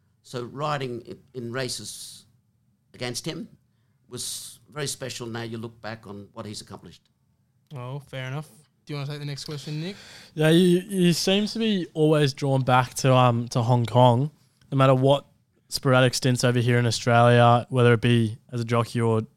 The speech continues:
Speaker 3: um, training, you've always found your way back to Hong Kong. What's made you fall in love with over there?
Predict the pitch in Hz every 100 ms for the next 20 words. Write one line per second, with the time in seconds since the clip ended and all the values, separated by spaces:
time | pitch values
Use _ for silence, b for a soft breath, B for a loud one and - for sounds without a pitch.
0 | _ 123 117 110 110 - 123 127 123 120
1 | 120 120 135 131 - 123 120 117 117 107
2 | 113 _ 123 120 - 113 113 107 117 117
3 | 123 147 - 143 139 131 123 - 127 123
4 | 113 117 110 - - - 113 110 110 107
5 | 110 104